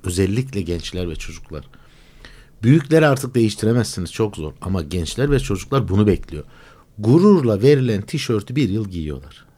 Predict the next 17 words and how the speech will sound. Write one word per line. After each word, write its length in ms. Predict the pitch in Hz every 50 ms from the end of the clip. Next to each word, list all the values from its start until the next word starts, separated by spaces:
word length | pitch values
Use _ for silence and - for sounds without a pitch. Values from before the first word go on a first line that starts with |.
| _ _ _ _ _ _ _ _ - - - - - - _ -
Gö-, 280 | - 104 95 90 - 80
görevli 400 | 85 98 95 98 92 90 90 90
tişörtünü, 560 | - - - - 80 73 69 - 78 90 92
gönüllü 300 | 87 87 85 82 80 -
tişörtünü. 440 | - - - 73 69 67 67 71 67 67 - - - - - - - - - - - _ _ _ _ _ -
Bir 220 | 139 185 180 160
de 180 | 175 190 196 - - - - - - - - - - _
spor 560 | - - - - - - - - 143 160 143
açısından. 560 | 107 - - - - - 87 82 80 78 80 - _ _ _ _ _ _ _ _ _ _ _ _ _ _ _ _
İki 180 | - - - 151
bin 40 | 156
on 180 | 165 170 170 160
dörtte 260 | 156 139 139 - 151
Kapadokya'da 680 | - 147 135 143 147 143 139 139 - 147 143 143 135 135
bir 100 | 170 151
kişi 240 | 131 - - - 131
koştu. 400 | - 107 80 - - - 80